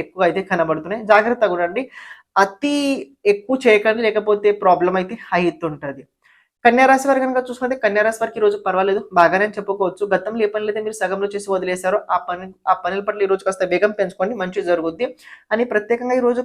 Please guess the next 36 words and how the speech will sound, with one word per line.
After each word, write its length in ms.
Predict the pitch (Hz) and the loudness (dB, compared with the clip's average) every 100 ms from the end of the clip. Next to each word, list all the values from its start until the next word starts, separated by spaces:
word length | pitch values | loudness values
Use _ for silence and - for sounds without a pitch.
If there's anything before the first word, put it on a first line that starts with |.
| 214 | -2
కన్యా 220 | 190 214 | 2 4
రాశి 160 | 226 226 | 4 4
వారు 120 | 226 | -2
ఒక 100 | 226 180 | -2 -4
విషయం 180 | 185 247 208 | -4 0 2
జాగ్రత్తగా 400 | 180 196 202 190 | 2 -2 -2 -2
తెలుసుకోండి. 460 | 165 156 - 156 139 _ _ _ _ | -4 -8 -8 -8 -10 _ _ _ _
అనుకోకుండా 480 | 175 196 233 240 254 | 0 2 0 2 0
శత్రువులు 340 | 220 180 226 233 | -2 0 0 2
పెరుగుతుంటుంటారు, 800 | 214 208 208 196 185 165 151 139 - 160 | 2 4 2 -2 -2 -4 -6 -8 -10 -8
అనుకోకుండా 460 | 156 160 196 196 190 | -8 -6 -6 -2 -2
ఈ 20 | 185 | -2
రోజు 140 | 180 - | -2 -4
శత్రువులు 320 | 190 185 233 208 | -8 -8 -6 -4
పెరుగుతుంటారు. 560 | 175 180 180 156 139 - _ _ - | -2 -4 -6 -6 -6 -10 _ _ -2
కాబట్టి 320 | 175 190 220 - - - 160 | 2 2 0 -8 -12 -2 2
వాణి 260 | 160 202 226 | 2 2 -2
పట్ల 200 | 220 220 214 | 0 0 0
నియంత్రణ 340 | 185 185 190 190 | -4 -4 -8 -6
పెట్టుకోండి, 340 | 185 - 190 185 | -8 -6 -8 -6
అన్ని 140 | 196 190 | -6 -4
సరిగ్గా 260 | 180 175 170 | -4 2 2
అవుతాయి. 280 | 165 170 180 - - - 180 | 4 0 -2 -8 -20 -10 -4
అని 160 | 190 190 - _ 185 | -2 -2 -4 _ 4
ఫాదర్ 280 | 175 208 208 | 6 6 2
హెల్త్ 160 | 208 196 | 2 4
జాగ్రత్తగా 380 | 175 185 185 185 185 | 4 4 -2 -4 -6
చూసుకోండి. 340 | 185 190 220 - | -6 -6 -2 0
కార్యక్షేత్రం 460 | 214 240 240 220 214 | 0 0 -2 0 0
లోపల 240 | 208 214 214 | -2 -6 -6
చిన్న 120 | 214 | -8
చిన్న 120 | 226 226 | -8 -6
తప్పులు 240 | 190 - 202 | -4 2 2
అవుతుంటాయి, 380 | 170 170 220 - - _ - | 2 -2 -4 -4 -12 _ -4
కానీ 140 | |
ఆ 20 | 185 | -2